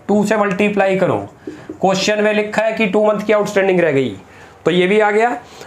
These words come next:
अब next आ रहा है, Next के अंदर आ रहा है, वो capital आया, वो भी दो ही जगह चली गई जो हमें पता नहीं चली। Capital की credit side दिखाई हमने और उसके बाद ये देखो cash में ऐड कर दी। Clear है? अब इसका total करते हैं,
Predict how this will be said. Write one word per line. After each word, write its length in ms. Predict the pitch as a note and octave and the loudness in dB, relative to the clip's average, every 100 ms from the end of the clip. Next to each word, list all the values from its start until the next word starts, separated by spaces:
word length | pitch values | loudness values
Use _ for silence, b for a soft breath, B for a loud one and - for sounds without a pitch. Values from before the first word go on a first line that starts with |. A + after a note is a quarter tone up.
| B | B
अब 180 | - - | -4 -2
next 360 | B3 F3+ - E3 | 0 0 0 0
आ 80 | C#3+ | 2
रहा 120 | C3 | 2
है, 160 | A#2+ - B B B - | 0 -2 B B B -2
Next 340 | F3 G3+ - | 0 0 -4
के 80 | - | -2
अंदर 180 | A3+ A3+ | 0 0
आ 120 | A#3 | 0
रहा 120 | A3+ | 2
है, 60 | A#3 | 2
वो 60 | A3 | 0
capital 360 | G#3+ G#3+ A3+ | -2 -2 0
आया, 320 | A3+ A3+ A#3+ B3+ - | 0 2 0 -2 -4
वो 160 | G#3 B3 | 0 2
भी 100 | C#4 | 2
दो 120 | B3 | 0
ही 60 | B3 | 2
जगह 200 | A#3 A#3 | 2 2
चली 260 | A3+ A3 A3 | 0 0 2
गई 80 | A3 | 2
जो 100 | A3 | 2
हमें 140 | G#3+ | 2
पता 200 | G#3 F#3+ | 0 0
नहीं 120 | F#3 | 0
चली। 260 | E3+ C3+ A2 G2 - - | 0 0 -2 -6 -14 -4
Capital 420 | F3+ F3+ A3+ A#3 | -2 0 0 0
की 120 | A3 A#3+ | 0 0
credit 340 | A#3 A#3 A#3+ | 2 0 0
side 240 | B3 A#3+ | 0 2
दिखाई 300 | A3+ G#3+ A#3 | 2 2 2
हमने 280 | A#3 A3+ A#3+ C#4 - - | 2 2 0 -2 -8 -2
और 140 | A#3+ | 0
उसके 180 | A3+ - | 0 0
बाद 180 | G#3+ G#3+ | 0 2
ये 80 | A3 | 2
देखो 200 | A3 A3+ | 2 0
cash 300 | A3 G3 F3 | 0 0 2
में 80 | E3+ | 0
ऐड 160 | C#3+ | 0
कर 100 | A#2+ A#2 | -2 -4
दी। 220 | A2 - - B B B B - | -4 -12 -20 B B B B -2
Clear 260 | F3 G#3 | 0 2
है? 280 | A#3 - - B B B - | 0 -2 -10 B B B -4
अब 140 | A3+ | 0
इसका 220 | A3+ - | 0 0
total 340 | F#3+ C3+ B2+ A#2 | 0 0 0 -2
करते 260 | - - | -2 -2
हैं, 120 | G#2+ | -4